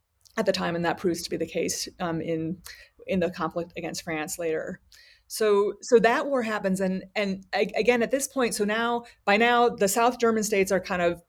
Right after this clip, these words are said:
strong-armed into being into alliances with Prussia, and then the, the Northern German states, so everything except Austria, basically, are, um, are now part of what's called the North German Confederation.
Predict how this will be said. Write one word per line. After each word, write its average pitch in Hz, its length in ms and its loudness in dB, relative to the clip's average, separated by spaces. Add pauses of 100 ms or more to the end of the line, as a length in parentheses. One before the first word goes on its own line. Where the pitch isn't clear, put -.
strong-armed 190 640 4
into 180 260 -2
being 170 320 -2
into 160 320 -4
alliances 202 560 0
with 190 80 -10
Prussia, 185 400 -4
and 175 80 -6
then 165 140 -6
the, 170 220 -4 (160)
the 165 100 -4
Northern 233 440 6
German 170 280 -4
states, - 420 -6 (220)
so 196 180 2
everything 233 380 2
except 190 260 -4
Austria, 180 460 -6
basically, 156 520 -6 (280)
are, 170 420 6
um, 165 400 0 (180)
are 190 140 6
now 175 240 4
part 185 240 4
of 180 140 4
what's 175 160 4
called 175 260 -2
the 170 80 2
North 170 460 2
German 165 340 -2
Confederation. 151 880 -4